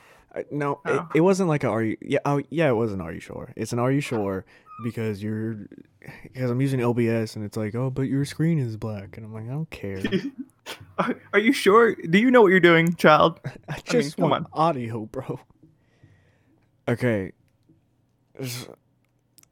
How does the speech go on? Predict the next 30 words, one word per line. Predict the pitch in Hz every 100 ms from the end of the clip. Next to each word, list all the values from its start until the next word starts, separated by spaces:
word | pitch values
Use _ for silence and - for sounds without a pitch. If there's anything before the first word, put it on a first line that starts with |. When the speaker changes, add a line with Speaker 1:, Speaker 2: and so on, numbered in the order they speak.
| -
Speaker 1:
side | - 127 107
note, | 95 87 - _ _ - -
to |
all | 101 104
the |
viewers, | 95 101 95 92 92 - -
not | 107 98 -
viewers, | 87 92 92 107
you're |
not | 98 92 -
viewing | 92 92 95
anything. | 98 98 - 101 101 _ _ - -
All | 117
the | 120
Speaker 2:
Listeners. | 127 127 135 185
Speaker 1:
listeners. | 101 120 - - - _ -
Yes. | 101 107 127 - - _ - _
Speaker 2:
This | 156 175 185
is | 190
a, | 180 -
this | 175 185
is | 208 180
a | 185 -
audio | 147 160 156 147 139
podcast. | - - - - - - -
Speaker 1:
Yes. | - 160 196
Speaker 2:
Please, | 311 151 120 123
Dylan. | 117 95 113 147 - _ -
Speaker 1:
Podcasts, | 135 131 117 120 104 - - - _ - - _ _ _ _ _ _ _ -
audio. | 71 60 52 50 50